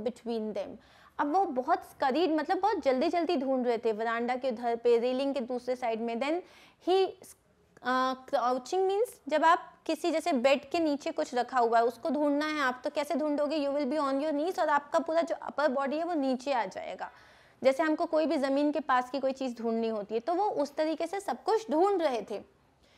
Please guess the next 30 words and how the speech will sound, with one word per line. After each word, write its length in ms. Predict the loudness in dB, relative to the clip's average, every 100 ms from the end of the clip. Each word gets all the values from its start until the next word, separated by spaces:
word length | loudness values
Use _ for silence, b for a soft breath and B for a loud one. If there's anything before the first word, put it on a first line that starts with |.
| b
जि-, 140 | -4 0
जितने 220 | 2 2
भी 120 | 2
फ्लावर 360 | 0 4 4 4
पॉट्स 360 | 2 -2 -2 -4
थे 80 | -2
कि 100 | -2
ये 120 | -2
सोच 220 | -4 -4
के 120 | -4
कहीं 260 | -2 -2 -2
इधर 280 | -2 -2 -2
तो 120 | -2
नहीं 160 | 0
ल-, 80 | -2
रख 240 | 0 0 -2
दिया 300 | -2 -2 0
था 160 | -2
या 140 | 0 -2
किसी 300 | -6 -8 -4
से 140 | -4
टक्कर 540 | -4 -8 -10 -6 -4
खा 220 | -2 -2 -2
गई 180 | 0
होगी 220 | -2 -2 -2
तो 100 | -4
इधर-उधर 340 | 0 0 0
चली 300 | 0 -2 0
गई 180 | 0 2
होगी, 340 | 0 -2 -8